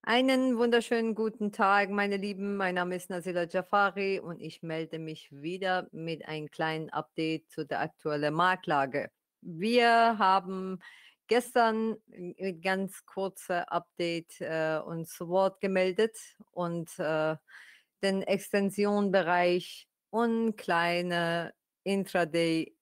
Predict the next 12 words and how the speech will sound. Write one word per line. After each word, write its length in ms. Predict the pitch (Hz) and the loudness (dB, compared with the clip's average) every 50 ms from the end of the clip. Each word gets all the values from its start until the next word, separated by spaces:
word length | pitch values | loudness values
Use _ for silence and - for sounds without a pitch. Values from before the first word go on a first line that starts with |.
| _ _ - | _ _ -12
Long 600 | - 143 160 165 175 175 170 170 170 170 165 - - - _ _ | -8 -4 -2 0 2 2 2 0 -2 -4 -6 -10 -12 -20 _ _
mitgeteilt. 720 | - 165 175 170 170 - - 156 - - 156 139 131 - _ - - - - - - _ - | -4 -2 -2 -2 -2 -2 -4 -4 -2 -2 -2 -2 -4 -6 _ -20 -20 -20 -20 -20 -12 _ 0
Denn 160 | 220 220 220 | 2 4 6
Long 440 | 220 240 254 294 330 330 330 311 - - - _ - | 6 6 6 6 6 4 0 -2 -4 -8 -16 _ 0
ist, 380 | - 233 262 240 - - - - - | 2 2 2 2 -2 -10 -12 -6 -2
ähm, 600 | 147 208 220 214 214 214 214 214 214 214 208 - | 2 4 4 6 6 6 4 4 2 0 -4 -8
wunderbar 640 | - - 190 190 262 311 302 294 269 226 240 226 226 | -10 -4 0 2 2 4 4 4 4 6 4 4 4
gelungen. 800 | 214 214 214 208 220 240 269 285 269 _ - 277 277 285 269 - - | 4 2 0 2 2 0 0 -2 -4 _ -6 -4 -4 -4 -6 -8 -12
Wie 300 | - 190 196 220 226 226 | -12 -8 -6 -6 -6 -6
ihr 340 | - 208 202 196 190 185 | -4 -4 -2 -2 -2 -2
seht, 640 | 175 170 180 214 226 240 254 269 247 - - - - - | -6 -8 -8 -6 -6 -4 -4 -6 -6 -10 -16 -18 -18 -18
der 560 | 196 175 180 196 190 180 180 175 170 - - | -16 -6 -2 0 2 2 2 0 -2 -6 -6